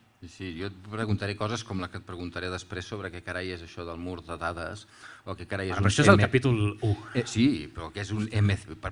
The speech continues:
Speaker 1: perquè ho entenguin, perquè és un M C P,
Speaker 2: Clar.
Speaker 1: perquè, esclar, una de les coses que passa quan parles amb el Xavi per WhatsApp és que estàs tot el dia buscant
Speaker 2: Amb sigles, no?
Speaker 1: Sí, et passes el dia buscant I L C M, un E E M C, tu el tens molt bo a Google, la E M A, no sé què.
Speaker 2: E E A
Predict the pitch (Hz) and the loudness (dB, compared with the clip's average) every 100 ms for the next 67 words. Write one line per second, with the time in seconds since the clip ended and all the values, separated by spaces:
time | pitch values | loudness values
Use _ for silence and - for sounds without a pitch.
0 | - 92 98 85 82 110 113 82 82 82 | -6 -6 -4 -4 0 4 4 2 -6 -8
1 | 95 92 101 98 95 87 90 - 120 98 | -8 -6 -4 -6 -6 -10 -10 -8 -6 -6
2 | 123 - - - 107 107 - 123 - 127 | -10 -14 -12 0 2 2 4 2 4 4
3 | 147 139 117 - 120 117 117 123 120 95 | 4 0 -2 -2 -2 -2 -2 -2 -2 -4
4 | 95 107 110 113 104 120 113 104 107 104 | -4 -2 -2 -2 -4 -4 -4 -4 -4 -4
5 | 107 127 113 - 101 104 101 107 - 120 | -4 -6 -8 -6 -8 -8 -10 -10 -8 -6
6 | 113 107 117 117 101 - 101 107 - - | -6 -4 -6 -6 -6 -6 -4 -4 -2 2
7 | 127 107 101 131 196 - - 135 - - | 2 2 0 -2 -4 -2 0 0 -2 -6
8 | 117 - 127 143 151 143 147 131 143 147 | 0 6 6 8 8 8 6 8 8 10
9 | 165 175 139 - 139 147 165 202 123 139 | 10 8 2 4 6 6 8 10 10 10
10 | 139 113 170 165 170 160 147 139 139 160 | 8 8 6 6 8 10 12 10 8 4
11 | 165 165 214 175 175 170 143 190 135 170 | 8 10 10 8 6 4 8 10 12 10
12 | 165 120 113 117 143 147 147 156 160 147 | 10 4 2 0 0 4 6 8 10 8
13 | 143 139 139 135 127 110 120 120 120 135 | 6 4 0 -4 -6 -6 -6 -6 2 4
14 | 156 165 160 | 4 6 8